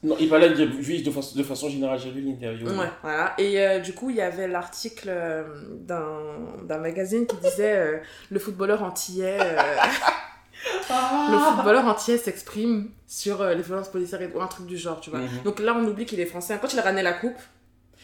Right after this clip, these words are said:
Speaker 1: Mais
Speaker 2: quand il a ramené la coupe, il était français, hein.
Speaker 1: Mais, euh, après, franchement, je sais pas, enfin,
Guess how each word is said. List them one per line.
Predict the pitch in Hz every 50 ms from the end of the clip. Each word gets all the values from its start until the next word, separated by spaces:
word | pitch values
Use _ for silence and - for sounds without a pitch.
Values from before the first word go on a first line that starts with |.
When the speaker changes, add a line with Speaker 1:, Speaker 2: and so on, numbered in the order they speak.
| - - - -
Speaker 1:
Mais | 147 156 151 - - - - - - - -
Speaker 2:
quand | - 320 -
il | 320
a | 277
ramené | 220 208 208 196
la | 190 -
coupe, | - 302 -
il | 220 180
était | 175 170 170
français, | 170 185 196 - - 277 208
hein. | 170 160 165 - _ _ - - _ -
Speaker 1:
Mais, | 156 156 156 156
euh, | 139 143 165 170 165 147 - - - _ - - - - - - -
après, | 180 175 - - 226 220
franchement, | 220 - 180 175 - 170 170 170 180 190 - - - _ -
je | 135 139 170
sais | 170 180
pas, | 165 185 202
enfin, | 240 - - - - 151 135 135 135